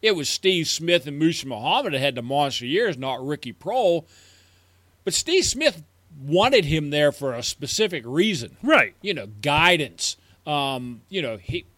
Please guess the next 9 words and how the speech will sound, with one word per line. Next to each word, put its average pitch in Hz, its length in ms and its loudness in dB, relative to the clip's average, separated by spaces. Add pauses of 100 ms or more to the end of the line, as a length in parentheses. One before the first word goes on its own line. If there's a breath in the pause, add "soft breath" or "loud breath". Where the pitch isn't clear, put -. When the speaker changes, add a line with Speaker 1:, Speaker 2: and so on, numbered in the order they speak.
(220)
Speaker 1:
he 160 220 -10
always 160 500 2
was 107 120 -8
a 131 40 -6
great 147 340 -4
possession 131 540 -8
guy, 101 440 -10
you 180 140 -2
know, 156 120 -2